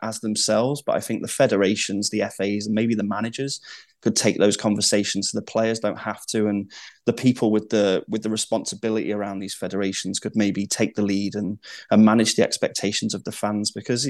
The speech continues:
you know, it, it can be disappointing if you think that's going to happen, and it's always happened, um,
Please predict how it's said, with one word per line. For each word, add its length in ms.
you 80
know, 120
it, 140
it 140
can 180
be 80
disappointing 500
if 120
you 80
think 260
that's 220
going 220
to 100
happen, 280
and 120
it's 140
always 360
happened, 520
um, 400